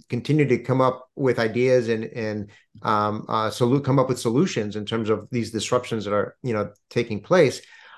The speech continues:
Um, you know, just curious, I mean, another, you know, one of the other things that I, I, I hear other companies do that helps with this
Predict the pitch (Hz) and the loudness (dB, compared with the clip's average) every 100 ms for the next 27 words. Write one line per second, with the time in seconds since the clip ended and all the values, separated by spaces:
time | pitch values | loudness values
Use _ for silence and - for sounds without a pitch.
0 | - 156 151 - 190 190 185 - 214 214 | -4 2 2 4 6 8 6 4 8 8
1 | 147 147 139 143 156 160 151 151 180 160 | 8 4 4 4 6 8 6 4 -10 -2
2 | 151 131 147 151 139 131 147 123 123 113 | 0 0 0 0 -2 -4 -8 -4 -4 -4
3 | - - 120 113 110 - 117 101 139 135 | -10 -8 -2 -2 -4 -6 -6 0 4 6
4 | 131 147 123 104 107 101 - - 120 110 | 6 6 2 -4 -6 -6 -8 -4 0 2
5 | 110 110 113 113 101 131 151 - 117 110 | 2 0 2 0 2 2 2 0 -4 0
6 | 113 101 | -2 -2